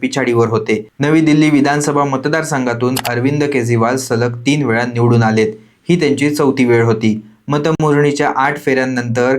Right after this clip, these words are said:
केजरीवाल चारशे तीस मतांनी पिछाडीवर असल्याचं दिसून आलं.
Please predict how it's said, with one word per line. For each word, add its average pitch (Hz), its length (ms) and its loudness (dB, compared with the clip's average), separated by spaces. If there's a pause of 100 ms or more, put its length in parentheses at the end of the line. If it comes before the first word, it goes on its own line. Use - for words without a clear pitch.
केजरीवाल 123 600 0
चारशे 120 380 -4
तीस 151 300 -2
मतांनी 120 420 -4
पिछाडीवर 127 560 -2
असल्याचं 117 420 -4
दिसून 117 280 -2
आलं. 110 260 0